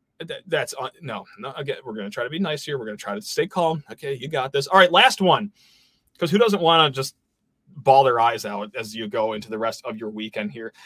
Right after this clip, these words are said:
Mister Ship wrote in, "What is he going to watch for the rest of the season? I have a standing tradition with my dog that he gets touchdown treats for every M S U touchdown." He's fifteen.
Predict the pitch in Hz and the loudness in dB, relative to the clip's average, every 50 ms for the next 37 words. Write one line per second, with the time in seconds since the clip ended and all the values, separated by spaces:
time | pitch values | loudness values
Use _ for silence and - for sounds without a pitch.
0 | - - _ - 220 220 - 370 311 - - - 240 233 214 208 - 175 165 165 | -20 -12 _ -2 0 0 2 0 0 0 2 2 2 2 2 0 2 4 6 6
1 | 165 147 135 117 110 120 139 151 196 247 - 185 156 - - 175 170 175 175 165 | 6 6 4 2 0 0 2 2 2 2 2 -2 -6 -6 -6 -8 -6 -6 -6 -6
2 | - 170 151 131 127 131 135 135 - 147 143 127 117 117 123 131 - - 139 131 | -8 -8 -6 -2 0 0 0 -2 -4 -6 -8 -6 -4 -4 -4 -4 -4 -8 -10 -12
3 | 127 113 - - - 117 110 101 101 92 92 - _ _ _ _ _ _ _ _ | -10 -10 -10 -10 -10 -10 -10 -10 -10 -12 -16 -16 _ _ _ _ _ _ _ _
4 | _ _ _ - 170 208 240 226 202 - - - 196 196 214 254 277 - - 240 | _ _ _ -4 0 2 2 2 2 0 0 2 2 2 2 0 -4 -6 -6 -2
5 | 214 190 190 185 - - 208 196 156 135 131 143 156 175 170 - 165 165 160 131 | -2 0 0 0 0 0 0 0 0 -2 0 2 2 2 2 2 0 0 0 2
6 | 135 131 135 139 135 135 131 139 - 143 151 156 147 165 170 170 - - - _ | 6 6 6 6 6 2 -2 -4 -6 -12 -12 -6 -2 0 0 0 -2 -6 -14 _
7 | _ - - 175 180 - - 202 190 190 185 - - - 160 156 151 - - 170 | _ -6 -4 -2 -2 -2 0 -2 -2 -2 -2 -6 -10 -10 -10 -10 -10 -6 -6 -6
8 | - - 131 131 147 151 143 - - 131 131 139 135 - - 127 127 117 - - | -4 -2 -2 -2 -2 -6 -8 -8 -8 -6 -4 -4 -6 -6 -8 -10 -10 -12 -6 -4
9 | 120 110 104 - - 101 90 85 85 90 _ _ _ _ _ _ _ _ _ _ | -2 -2 -2 -4 -8 -12 -12 -12 -16 -20 _ _ _ _ _ _ _ _ _ _
10 | _ _ _ _ _ _ - 170 165 - - 214 233 214 - - - 214 185 135 | _ _ _ _ _ _ -6 -6 -6 0 2 4 4 4 2 -2 -2 -2 -2 -2
11 | 107 85 | -4 -6